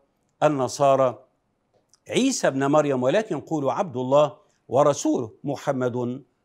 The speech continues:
رسول الله". يكفيه فخرا وشرفا أنه رسول الله،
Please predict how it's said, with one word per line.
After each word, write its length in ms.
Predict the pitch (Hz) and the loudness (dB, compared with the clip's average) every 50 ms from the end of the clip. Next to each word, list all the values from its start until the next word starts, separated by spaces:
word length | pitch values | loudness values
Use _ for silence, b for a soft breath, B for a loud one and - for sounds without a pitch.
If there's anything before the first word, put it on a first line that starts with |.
| _ _ - | _ _ -2
رسول 800 | 120 135 147 147 143 - - 247 302 320 302 277 233 185 151 143 | 0 2 2 2 2 0 -2 0 2 2 2 2 2 2 4 2
الله". 520 | 139 127 120 127 156 170 165 143 117 - - _ _ _ _ _ _ _ | 2 0 4 8 10 10 10 8 6 2 -8 _ _ _ _ _ _ _
يكفيه 500 | - 131 131 - - - 175 151 131 143 | -4 -4 -4 -4 -6 -8 -6 -6 -6 -8
فخرا 640 | - - - 254 254 - - - 143 131 117 113 113 | -6 -2 -2 -2 -2 -4 -10 -8 -4 -4 -4 -4 -2
وشرفا 760 | 117 131 139 - 185 214 214 196 180 - 208 202 196 190 - - _ _ _ _ _ _ _ _ _ - | -2 -2 0 2 4 6 8 8 8 6 4 2 2 0 -6 -10 _ _ _ _ _ _ _ _ _ 6
أنه 520 | 233 302 294 269 254 220 175 180 180 180 | 6 6 6 4 4 4 4 4 4 4
رسول 500 | 156 147 131 - - 214 285 294 240 170 | 4 2 2 0 -2 0 2 2 2 2
الله، 440 | 156 143 127 143 147 131 113 95 | 2 2 4 6 6 6 4 2